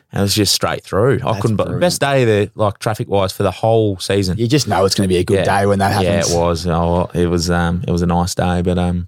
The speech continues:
Speaker 2: Oh, there you go. That, that is
Speaker 1: yeah. Few stories to come out of, you know, the year, but grand final week, there's just story upon story.
Speaker 2: Oh, I can only imagine. And you, you
Speaker 1: Most
Speaker 2: no,
Speaker 1: of them good.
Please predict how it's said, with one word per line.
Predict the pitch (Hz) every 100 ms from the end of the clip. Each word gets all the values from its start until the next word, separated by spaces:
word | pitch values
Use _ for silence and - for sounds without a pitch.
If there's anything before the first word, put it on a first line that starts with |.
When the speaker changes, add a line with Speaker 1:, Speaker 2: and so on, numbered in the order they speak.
| -
Speaker 2:
Oh, | 95 92
there | 92 104
you | 95 87
go. | 85
That, | 101 127 -
that | 139
is | 147 123 -
Speaker 1:
yeah. | 113 120 120 87 _ _
Few | - 156
stories | 139 117 110 113 104
to |
come | 110 104
out | 104 101 98
of, | 90 - - _ _ _ _ _ _ -
you | 101
know, | 95 92
the | 95
year, | 98 101 95
but | 90 - - - _ -
grand | 95 87
final | - 90 90
week, | 87 82
there's | 67 90
just | 98 -
story | - 90 92 90
upon | - 90 87
story. | - 90 92 95 90 _
Speaker 2:
Oh, | 92 92 92
I |
can | -
only | 123 120 101
imagine. | 95 95 95 101
And | 104
you, | 110
you | 107 110 104
Speaker 1:
Most | 107 113
Speaker 2:
no, | 98
Speaker 1:
of |
them | 95 90
good. | 92